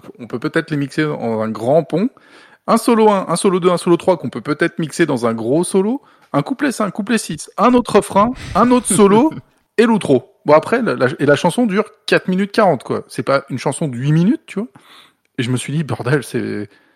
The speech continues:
Speaker 1: C'est trop. Enfin, tu, pour le coup, et, mais après,
Speaker 2: Ça fait
Speaker 1: chaque
Speaker 2: beaucoup,
Speaker 1: partie
Speaker 2: ouais.
Speaker 1: est sympa. Le morceau est, je l'ai noté à quatre sur dix. J'avais mis des notes, mais c'est tout à quatre sur dix, en fait, donc ça sert à rien que je les dise.
Speaker 2: Ouh.
Speaker 1: Et, et au final, euh,
Speaker 2: Aucune moyenne de, euh, quatre sur dix.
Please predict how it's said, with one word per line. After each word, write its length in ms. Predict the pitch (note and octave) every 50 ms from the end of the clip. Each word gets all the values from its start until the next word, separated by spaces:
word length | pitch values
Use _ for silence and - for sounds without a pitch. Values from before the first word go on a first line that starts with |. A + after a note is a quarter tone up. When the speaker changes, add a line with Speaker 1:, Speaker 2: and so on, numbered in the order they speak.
| _ _ _ _
Speaker 1:
C'est 140 | _ - C3+
trop. 280 | - - A2 D3 C3+ - _ _ _
Enfin, 200 | - B2 G#2+ G#2+
tu, 120 | G2+ - -
pour 140 | - C#3+ C3+
le 40 | C3
coup, 300 | - G3+ A3+ C4 - - _ -
et, 160 | A#3 - - -
mais 100 | D3+ D3
après, 240 | D3 D3+ - - B3+
Speaker 2:
Ça 60 | C4
fait 80 | - A2
Speaker 1:
chaque 200 | G#2 G3+ G3+ -
Speaker 2:
beaucoup, 120 | - G3+
Speaker 1:
partie 140 | - - -
Speaker 2:
ouais. 40 | F3+
Speaker 1:
est 20 |
sympa. 440 | C#3+ - D3 C3 - F#3 G#3+ C#4 D#4 -
Le 160 | A#3+ G3+ B2+
morceau 440 | C3+ D3 D#3 - - - F#3 F#3 - -
est, 480 | B2 A#2 A#2+ A#2 A#2 A#2 A#2+ A#2 B2+ -
je 120 | - B2 B2
l'ai 60 | D3
noté 200 | D3 D3 - E3
à 60 | D3+
quatre 200 | - - F#3 -
sur 140 | - F#3 D#3+
dix. 220 | D#3+ E3 D3+ - -
J'avais 180 | B2 A#2+ B2+ A#2+
mis 100 | B2+ B2+
des 120 | C#3 C3+
notes, 260 | C3+ D3 E3 - -
mais 120 | - A2+ A2
c'est 140 | G#2 - -
tout 140 | A#2 - E3+
à 60 | E3
quatre 160 | - E3 D3
sur 120 | - D3+ C3+
dix, 180 | D3 D#3+ - -
en 40 | A2+
fait, 120 | - C3+ A2+
donc 160 | A2+ A2 G2+
ça 80 | - G#2
sert 180 | - - A2+
à 120 | G#2+ A2 A2+
rien 120 | B2 B2+
que 60 | A#2
je 60 | A2
les 80 | G#2 G#2
dise. 180 | G#2 C3 F#3+ _ _ _ _ _ - - - - -
Speaker 2:
Ouh. 220 | D#3+ C3+ E3+ C#4+ G4+ G#4 F#4+
Speaker 1:
Et, 180 | D4+ B3+ A3 D3+ C3 B2 A#2 A2 - -
et 180 | C3+ C3 B2+ C3
au 100 | C3 B2
final, 340 | - - D3 D#3+ A3 D4+ C#4+ -
euh, 360 | C3+ B2+ C3 C3 A#2 A#2 B2+ B2+ E3 _ _ -
Speaker 2:
Aucune 220 | A#2+ A#2 - C#3+
moyenne 380 | C3+ B2+ B2 B2 B2+ C#3+ D3+ C#3+
de, 240 | C3 C3 C#3 D3 - - -
euh, 140 | G2 G2+ - - - - -
quatre 140 | - G2+ A2
sur 160 | - - -
dix. 80 | -